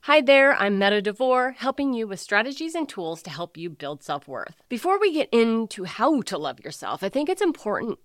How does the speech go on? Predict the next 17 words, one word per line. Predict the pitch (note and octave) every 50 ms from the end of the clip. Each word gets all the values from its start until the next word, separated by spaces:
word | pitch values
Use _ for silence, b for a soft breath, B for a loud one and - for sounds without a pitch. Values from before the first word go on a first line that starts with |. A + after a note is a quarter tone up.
| _ -
to | - A#3 A3 G#3+
know | G3+ F#3+ F3+ F3 F3 F3+
what | E3+ D#3 F#3 - -
self-love | - - - F3+ F3 E3+ - D3+ D#3 E3 D#3+ D#3 D3+ - -
actually | - D3 D3 - - - F3 D#3 D#3 D3+ D#3
means. | D#3 D#3 D#3+ C#3+ - D2+ - C#3+ - - - B B B B B B B B
I | - G3+
want | C4 E4+ G4 A4+
you | A#4 A#4+ G#4+
to | _
think | _ - C4+ C4+ C4 - -
of | G#3+ -
self-love | - - - - G3 G3+ G3 - - F3 F3+ E3+ E3 D#3+ -
as | - F3+ E3+ -
something | - - G3 G3+ F#3+ - G#3 G3+ F#3+ F#3
that | E3 - -
you | F3 E3+ E3 E3 D3+